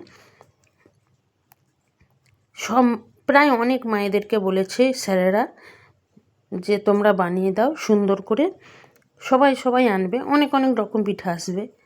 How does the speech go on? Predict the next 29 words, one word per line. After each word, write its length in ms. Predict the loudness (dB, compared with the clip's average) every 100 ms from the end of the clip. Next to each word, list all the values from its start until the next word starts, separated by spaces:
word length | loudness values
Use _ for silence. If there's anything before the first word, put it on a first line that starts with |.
| _ _ _ _
আমি 240 | 0 2 4
যেটা 260 | 4 2
করছি 280 | 2 0 -4
সেটা 260 | -8 -4 0 2
আরও, 200 | 4 4 4 0
আরও 200 | 0 2
লোক 200 | 2 0 -2
বানাবে, 500 | -2 0 -2 -6 -8 -2
কারণ 200 | 0 0 -2
একার 320 | -6 0 2 2
পক্ষে 320 | -2 -4 -2
তো 140 | 0 0
সম্ভব 440 | 0 -4 -2 0 4
নয় 240 | 4 2 -4 -20 -20 _ 0
দু 80 | 0
তিনশো 320 | 2 0 0 0
বাচ্চার 480 | -2 -6 -2 -2 -2 -2
জন্যে 280 | 2 2 2 0 -4
পিঠে 240 | -8 -6 -6 0
বানানো, 420 | 2 2 -2 -4 -10 _ -20 _
যার 240 | -2 -2 -2
জন্যে 320 | -4 -4 -4 -8
সবাই, 400 | -6 0 4 4 2
সবাই 320 | 0 -2 0
বানিয়ে 380 | 0 0 0 -2
আনবে। 340 | -2 -4 -6 -10 -16 _ -20 -20 -20 _ _ _ _ -2
সবটাই 320 | -2 2 2
তোমাদেরকে 440 | 4 4 2 0
দেখাবো, 460 | 0 0 0 -4